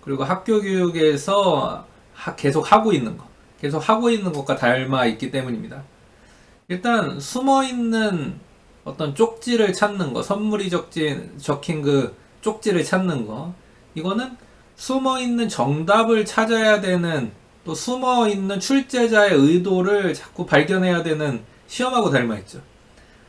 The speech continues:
그리고 숨어있는 내 자신의 정체성, 내 자신의 어떤 숨어있는,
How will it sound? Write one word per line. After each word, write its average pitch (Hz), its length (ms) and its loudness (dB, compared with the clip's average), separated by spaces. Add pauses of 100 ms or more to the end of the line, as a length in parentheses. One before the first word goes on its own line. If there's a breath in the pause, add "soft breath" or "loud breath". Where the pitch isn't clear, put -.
(200 soft breath)
그리고 202 300 -4
숨어있는 233 920 0
내 180 220 4
자신의 180 400 0
정체성, 139 760 -2
내 160 140 0
자신의 160 380 -2
어떤 135 240 -2
숨어있는, 160 880 0